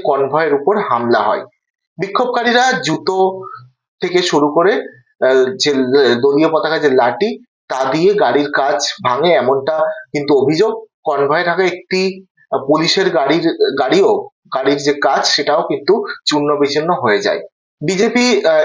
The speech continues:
এই ঘটনার পর অভিযোগ করছে যে এই হামলা পূর্ব পরিকল্পিত। শুভেন্দু অধিকারী তিনি যদি বুলেট প্রুফ গাড়িতে না থাকতেন, তাহলে প্রাণে বাঁচতেন না।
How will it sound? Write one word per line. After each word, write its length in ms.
এই 340
ঘটনার 480
পর 180
অভিযোগ 360
করছে 340
যে 100
এই 340
হামলা 300
পূর্ব 400
পরিকল্পিত। 600
শুভেন্দু 400
অধিকারী 360
তিনি 180
যদি 180
বুলেট 340
প্রুফ 400
গাড়িতে 300
না 180
থাকতেন, 440
তাহলে 300
প্রাণে 420
বাঁচতেন 500
না। 240